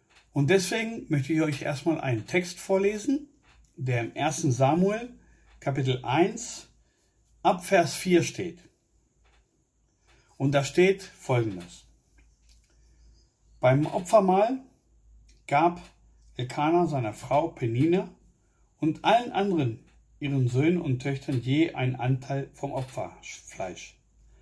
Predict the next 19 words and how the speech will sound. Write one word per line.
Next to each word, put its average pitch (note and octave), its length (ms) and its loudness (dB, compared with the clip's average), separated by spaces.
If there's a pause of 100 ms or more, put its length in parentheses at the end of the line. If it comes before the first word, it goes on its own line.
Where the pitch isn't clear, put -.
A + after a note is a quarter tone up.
(220)
Hannah, E3+ 580 4 (440)
um G#2 120 -12
die G2 120 -14
es F#2 180 -14
geht, E3+ 320 -6 (1400)
aber F#3+ 220 6
bekam G3 420 2
kein A#3 240 0
Extrastück, - 640 -8 (1600)
denn B2+ 140 2
er - 120 -2
liebte E3+ 360 2
sie, G#3+ 420 -2
obwohl A3+ 460 2
der E3 100 4
Herr G#3+ 440 0
ihr C#3 220 -2
keine B3 380 0
Kinder B3 500 -2